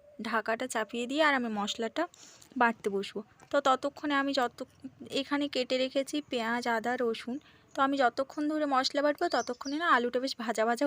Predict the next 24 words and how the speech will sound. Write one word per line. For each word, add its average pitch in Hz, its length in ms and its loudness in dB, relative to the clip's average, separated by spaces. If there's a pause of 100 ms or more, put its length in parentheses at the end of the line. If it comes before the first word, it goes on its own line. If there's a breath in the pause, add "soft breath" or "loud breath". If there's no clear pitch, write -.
হয়ে 214 200 4
যাবে। 190 160 -4 (380 loud breath)
আর 262 160 4
আঁচটা 302 260 0 (100)
কমিয়ে 320 320 2
রেখেছি, 277 300 -4 (120)
তাহলে 240 260 4
আর 240 120 2
কোনো 277 120 -2 (120)
সমস্যা 240 420 2
হবে 180 220 -2
না, 196 60 -6 (360 loud breath)
যে - 140 -6
আলুটা 262 200 0 (100)
পুড়ে 294 260 2
যাবে 254 160 4 (100)
সে 269 80 2 (100)
ভয়টা 254 300 2
আর - 120 -2
থাকবে 196 380 0
না। 190 40 -10 (720 loud breath)
নাহলে 311 320 4
আবার 269 220 4
সে 302 80 2